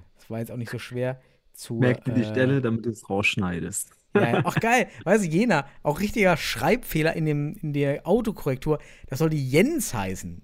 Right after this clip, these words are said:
Speaker 1: nicht Jena.
Speaker 2: Ah.
Speaker 1: Denn Jens hat, jetzt macht auch Sinn, Jens hatte sich gemeldet.
Speaker 2: <laughs>
Speaker 1: Vielen Dank. Und er hat sich mit einer Frage an uns gemeldet, die tatsächlich, glaub ich, sehr viele Trainer oder Interessierte da draußen stellen.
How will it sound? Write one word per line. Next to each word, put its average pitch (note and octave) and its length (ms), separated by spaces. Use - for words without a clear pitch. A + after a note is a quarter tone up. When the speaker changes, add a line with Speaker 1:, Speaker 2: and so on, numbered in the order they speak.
Speaker 1:
nicht - 320
Jena. F3 340
Speaker 2:
Ah. G#2 60
Speaker 1:
Denn G3 360
Jens A3+ 540
hat, A2 200
jetzt F3 200
macht F#3 180
auch E3 140
Sinn, D#3+ 220
Jens G3+ 520
hatte A#2 200
sich A#2 220
gemeldet. B2 600
Speaker 2:
<laughs> - 120
Speaker 1:
Vielen G3+ 600
Dank. A2+ 380
Und F3 320
er F#3+ 200
hat B3 220
sich A#3 260
mit G#3 200
einer F3+ 340
Frage G#3+ 340
an F#3 60
uns G#3 220
gemeldet, E3 480
die E3 80
tatsächlich, G#3+ 320
glaub E3+ 180
ich, C#3 80
sehr D3+ 140
viele C#3+ 580
Trainer F3 400
oder D#3 140
Interessierte D3 420
da D3+ 60
draußen B2+ 260
stellen. A#3 680